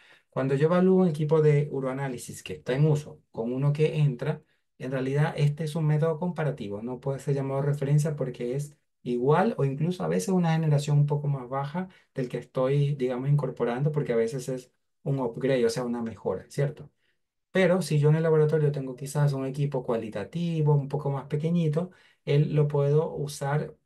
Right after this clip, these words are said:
eh, puedo compararlo a él con un método, digamos, un instrumento cuantificado convencional, como lo mencionábamos anteriormente. Y aquí es importante entender que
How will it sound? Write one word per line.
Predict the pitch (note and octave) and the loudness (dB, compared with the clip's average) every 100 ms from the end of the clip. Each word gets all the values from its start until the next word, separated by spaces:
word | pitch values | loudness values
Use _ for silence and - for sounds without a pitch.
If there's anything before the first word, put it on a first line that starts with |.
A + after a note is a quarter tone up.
| _ | _
eh, | C3+ C3 A#2+ | -12 -10 -8
puedo | - C#3+ D3+ | -2 2 4
compararlo | D#3 D3 C#3 C3+ C#3 D3 D3+ | 4 2 2 0 2 0 2
a | D3+ | 0
él | D#3+ E3+ G3+ | 0 0 -2
con | D#3 E3 F#3 | -2 0 -2
un | E3+ C#3+ | 0 0
método, | C#3+ C#3+ C#3+ C#3+ C#3+ C#3+ C#3+ | 0 -2 0 2 2 0 -4
digamos, | C#3+ B2+ B2+ C3 | -6 -4 -4 0
un | C#3 | 2
instrumento | B2+ C3+ B2+ B2 B2+ | 2 -2 -4 -4 -4
cuantificado | B2 A#2+ A#2 B2 A#2+ | -4 -4 -8 -6 -4
convencional, | A#2+ B2+ B2 A#2 C3 D3 D3+ | -4 -6 -6 -8 -4 -2 0
como | C#3+ C#3 | 0 0
lo | B2+ | -2
mencionábamos | A#2 - A2+ A#2 C3 D3 D3 - _ _ | -4 -6 -6 -6 0 0 -2 -8 _ _
anteriormente. | B2+ A#2+ F2+ F2 D2+ D2+ - - _ _ _ _ _ _ _ _ _ | -6 -4 -4 -4 -8 -12 -16 -20 _ _ _ _ _ _ _ _ _
Y | B2+ | -8
aquí | B2 F3 | -4 -2
es | F#3+ | 0
importante | F#3 F3 D3+ C#3+ A#2+ A2+ | 2 2 0 -2 -4 -2
entender | D3+ D3 C#3 C3 A#2+ G#2 | 2 2 2 -2 -4 -6
que | A2+ A2 | -8 -10